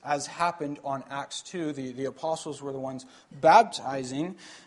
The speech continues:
uh, under Jesus' command, and they were baptizing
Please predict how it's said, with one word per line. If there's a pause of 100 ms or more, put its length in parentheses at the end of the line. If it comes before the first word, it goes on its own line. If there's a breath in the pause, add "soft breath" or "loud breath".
uh,
under
Jesus'
command,
and
they
were
baptizing